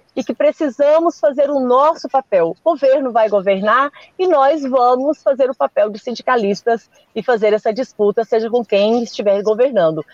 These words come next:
Claro que com a responsabilidade necessária, porque temos muita coisa em jogo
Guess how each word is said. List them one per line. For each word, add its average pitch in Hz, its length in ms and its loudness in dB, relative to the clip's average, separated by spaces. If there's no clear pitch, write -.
Claro 247 320 0
que 277 160 -8
com 277 160 -2
a 254 60 0
responsabilidade 214 920 -2
necessária, 208 640 -2
porque 240 240 -4
temos 208 340 -2
muita 262 540 0
coisa 208 340 -2
em 269 80 -4
jogo 220 460 0